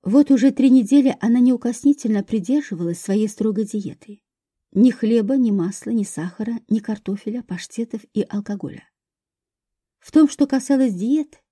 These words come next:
Ники была потрясающе дисциплинированной. Да и кроме того, она никогда не была любительницей выпить.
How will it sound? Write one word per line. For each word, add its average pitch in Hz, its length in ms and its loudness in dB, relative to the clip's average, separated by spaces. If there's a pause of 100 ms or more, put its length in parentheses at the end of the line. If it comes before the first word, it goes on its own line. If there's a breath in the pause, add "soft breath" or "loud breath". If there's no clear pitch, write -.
(120)
Ники 269 300 6
была 240 240 -2
потрясающе 226 680 -4
дисциплинированной. 208 1000 -6 (840)
Да 208 140 4
и 285 40 8
кроме 285 280 6
того, 269 320 2
она 254 180 2
никогда 240 380 0
не 247 100 4
была 247 240 -2
любительницей 196 680 -4
выпить. - 420 -14